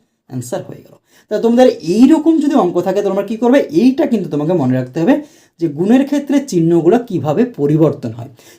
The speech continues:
এটা যদি তোমরা জানো, তাহলে কিন্তু এই অঙ্কটা খুবই সহজে তোমরা করতে পারবে। হয়ে গেল। তারপর দেখো, এইট গুণিত এইট গুণিত এইটকে দুইয়ের ঘাতে প্রকাশ করি, তাহলে আটকে আমাকে দুইয়ের ঘাতে প্রকাশ করতে হবে।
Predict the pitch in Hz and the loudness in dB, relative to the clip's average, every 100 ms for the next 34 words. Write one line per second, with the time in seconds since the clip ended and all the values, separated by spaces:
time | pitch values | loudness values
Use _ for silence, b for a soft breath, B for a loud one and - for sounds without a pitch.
0 | - 220 226 262 277 269 247 254 294 196 | -2 0 2 2 2 2 4 4 2 0
1 | 165 165 170 139 135 135 160 208 320 - | -2 -2 -2 -2 -4 -6 -6 -6 -8 -8
2 | 220 262 269 135 139 135 139 214 214 - | -6 -4 -4 -6 -6 -6 -6 -6 -8 -12
3 | - - - - _ _ _ _ _ 226 | -14 -18 -20 -20 _ _ _ _ _ -2
4 | 240 240 262 B B - 240 262 294 285 | 2 2 -2 B B -2 2 4 4 2
5 | 156 202 277 220 190 196 170 147 208 196 | 4 6 6 4 0 -2 0 4 4 2
6 | 196 185 135 180 220 269 180 175 233 277 | -2 -2 2 2 2 0 -2 2 4 4
7 | 127 160 - 127 117 - - 120 196 - | 2 -2 -6 -8 -10 -12 -14 -4 -2 0
8 | 190 226 - 277 220 226 175 175 170 165 | 2 0 0 -4 -2 -4 -2 0 0 0
9 | 220 151 123 - 107 123 127 | -2 -2 -8 -10 -14 -14 -16